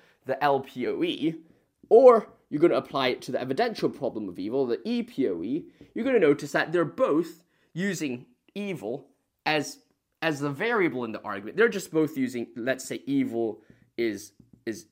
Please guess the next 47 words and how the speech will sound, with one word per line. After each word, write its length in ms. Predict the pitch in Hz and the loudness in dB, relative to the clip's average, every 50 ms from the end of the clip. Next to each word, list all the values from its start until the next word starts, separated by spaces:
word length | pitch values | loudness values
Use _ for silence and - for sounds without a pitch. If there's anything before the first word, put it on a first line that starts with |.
| _ _ - | _ _ 0
X, 360 | 180 185 - - - - - _ _ _ _ - | 0 0 0 -2 -10 -18 -20 _ _ _ _ -2
and 80 | 160 170 | 0 0
then, 140 | 165 160 - 175 | 0 0 0 -2
and 100 | 180 180 | -2 -2
then 120 | 185 185 | 0 2
they're 140 | 220 247 226 | 4 4 4
basically 360 | 202 185 175 - 170 - 156 | 4 2 0 -2 -6 -6 -4
just 180 | 139 143 139 - | -4 -4 -4 -2
gonna 120 | 147 123 | -4 -2
say 120 | - 131 - | -2 -4 -4
evil 260 | 190 190 175 160 160 | -4 -4 -2 0 0
is 120 | 147 131 135 - | 0 0 0 -2
X, 280 | 135 131 - - - - | -2 -2 -2 -6 -8 -6
X 260 | 135 139 - - - - | -6 -6 -4 -6 -10 -10
is 320 | - 120 117 113 - - _ _ _ - | -8 -8 -8 -10 -12 -18 _ _ _ -4
inconsistent 560 | 147 143 139 139 131 135 120 - - - - | -4 -2 -2 -4 -6 -6 -10 -12 -12 -14 -14
with 160 | 90 104 - | -14 -14 -6
God, 280 | - 170 165 139 107 - | -2 0 0 0 0 -2
so 120 | - 95 85 | -6 -10 -10
it's 160 | 85 - - | -10 -10 -10
not 220 | 104 107 - - | -8 -8 -8 -8
consistent 360 | - 95 87 85 80 - - - | -12 -14 -16 -16 -18 -18 -16 -14
with 140 | 87 87 | -14 -8
God. 300 | - 160 147 110 87 - - _ _ _ _ _ _ _ - | -4 -4 -2 -2 -4 -6 -12 _ _ _ _ _ _ _ -2
And 160 | 139 147 147 | -2 0 2
then, 240 | 156 151 143 131 - - - _ _ - | 2 0 0 -4 -6 -12 -20 _ _ -4
and 80 | 180 180 | -2 0
then 100 | 180 170 | 2 4
basically 380 | 240 240 - - 165 - 170 | 4 4 2 -2 -6 -4 -2
what 160 | 160 151 147 | -2 0 0
they've 160 | 170 165 147 - | 0 -2 -2 -2
done 200 | - - 113 - | -6 -8 -6 -4
is 140 | 175 170 170 | -4 -6 -6
purely 460 | - - - - 254 247 233 190 196 | -8 -12 -10 -6 -4 -2 -2 -2 -4
reduce 400 | 165 156 147 143 131 135 135 - | -4 -6 -6 -4 -6 -8 -8 -6
Sophie's 360 | - 139 139 135 - 131 123 - | -6 -6 -6 -6 -8 -10 -14 -12
Choice 400 | - - 101 107 127 - - - _ _ _ _ _ - | -10 -8 -6 -6 -6 -8 -12 -18 _ _ _ _ _ -6
to 340 | - 160 139 127 117 110 - - _ _ - | -2 0 0 0 -2 -4 -8 -14 _ _ -4
a 40 | 156 | -4
mere 200 | 143 123 120 123 | -2 -4 -4 -2
variable, 540 | 151 202 220 208 190 156 131 - - - - _ - | 0 2 2 2 2 2 0 -4 -6 -12 -12 _ 0
and 320 | 180 185 180 170 156 - - _ - | 0 2 2 0 -2 -6 -6 _ 0
as 200 | 165 156 147 151 | 0 2 2 -2
an 120 | 139 139 | -4 -4
extension 540 | 131 - - - - 143 127 - - 151 131 | -6 -10 -8 -6 -6 -6 -4 -8 -10 -8 -8
of 140 | 113 104 - | -8 -4 -2
that, 360 | 226 247 185 117 - - | -2 0 0 -2 -6 -12